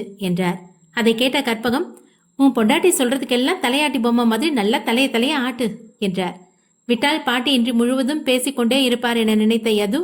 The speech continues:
அவரிடம் சென்றான். அவரை அணைத்து கொண்டவன், "பாட்டி, எப்படி இருக்கீங்க?" என்றான். அவனை விலக்கிய கற்பகம், "போடா, என்கிட்ட பேசாத நீ. சும்மா என் மேல பாசம் இருக்க மாதிரி நடிக்காத. என்கிட்ட சொல்லாம கல்யாணம் பண்ணிக்கிட்டல்ல?" என அவர் கோபப்பட,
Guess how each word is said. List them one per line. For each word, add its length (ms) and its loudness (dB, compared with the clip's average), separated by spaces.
அவரிடம் 420 0
சென்றான். 420 -4
அவரை 260 2
அணைத்து 320 0
கொண்டவன், 380 0
"பாட்டி, 340 0
எப்படி 260 0
இருக்கீங்க?" 400 0
என்றான். 400 -2
அவனை 220 2
விலக்கிய 400 0
கற்பகம், 440 -4
"போடா, 300 0
என்கிட்ட 240 0
பேசாத 440 0
நீ. 140 4
சும்மா 300 0
என் 100 2
மேல 180 0
பாசம் 340 -4
இருக்க 200 -2
மாதிரி 280 0
நடிக்காத. 440 -2
என்கிட்ட 280 0
சொல்லாம 420 0
கல்யாணம் 340 -2
பண்ணிக்கிட்டல்ல?" 500 0
என 140 2
அவர் 200 0
கோபப்பட, 460 -2